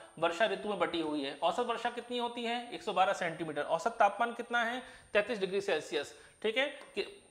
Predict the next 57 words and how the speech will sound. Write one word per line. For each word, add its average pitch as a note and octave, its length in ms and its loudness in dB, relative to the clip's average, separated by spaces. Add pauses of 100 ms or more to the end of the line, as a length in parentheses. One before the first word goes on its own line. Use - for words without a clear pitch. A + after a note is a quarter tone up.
(120)
ठंडों F#3+ 240 2
में A3+ 80 2
बारिश A3 280 6
होती A3+ 180 2
है, B3 60 -2
शीत G#3+ 240 -2
ऋतु A3+ 160 -4
में A#3 100 -2
वर्षा A3 260 0
होती A3 220 0
है, A#3 60 -2
उसे A3+ 140 -2
क्या A3+ 140 0
कहते A#3 280 -2
हैं? A3+ 180 -2
मावट F#3 340 2
की G3+ 80 -2
वर्षा। D#3 480 -2
मावट G3 260 2
की A3+ 80 -2
वर्षा A3 260 -2
क्यों A#3 220 0
होती A#3 240 -6
है? A#3+ 160 0
पश्चिमी A3+ 400 -6
विक्षोभों G3+ 400 -4
के G3+ 120 0
कारण, G3 340 0 (300)
वेस्टर्न E3+ 280 0
डिस्टर्बेंस F#3+ 440 -4
के F#3+ 80 -6
कारण, F3 240 2
जिसको - 500 -6
हम B3+ 260 -2
इंडियन F#3 220 -2
ज्योग्राफी F3 340 -2
और A#3+ 60 -2
वर्ल्ड F3+ 160 0
ज्योग्राफी D#3 240 -4
पढ़ने E3 280 -4
को C#4+ 120 -6
देखेंगे, C#3+ 520 -4
मिलेगा D3 280 0
हमें। B2+ 240 -8 (520)
इसके F#3+ 180 0
अलावा A#3 180 4
मावट G3+ 300 2
की B3 60 -4
वर्षा A#3 240 -2
कौन A3 220 -2
सी B3 100 -6
फसल G#3+ 220 -2
के A#3 100 -6
लिए A#3+ 80 0
अच्छी A#3+ 180 -4
होती A#3+ 240 -2
है? B3 180 2